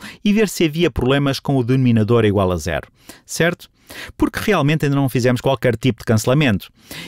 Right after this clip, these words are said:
Isto é o mesmo do que isto. Se colocarmos o zero aqui, ficamos também com uma indeterminação. O que podemos nós fazer? Bem,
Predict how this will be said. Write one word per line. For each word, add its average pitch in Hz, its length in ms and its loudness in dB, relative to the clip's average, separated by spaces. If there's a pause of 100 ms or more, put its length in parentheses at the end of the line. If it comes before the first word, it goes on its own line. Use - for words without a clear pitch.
Isto - 480 -2
é 120 80 0
o 101 120 4
mesmo 104 360 2
do 101 80 0
que 151 160 -2
isto. - 240 -4 (220)
Se - 100 -10
colocarmos 107 520 0
o 98 80 0
zero 101 200 2
aqui, 190 360 0
ficamos 190 360 -2
também 101 360 2
com 95 80 0
uma 98 80 4
indeterminação. 92 720 0 (500)
O 220 100 -2
que - 60 -10
podemos 220 260 2
nós 151 160 0
fazer? 87 400 0 (600)
Bem, 104 180 0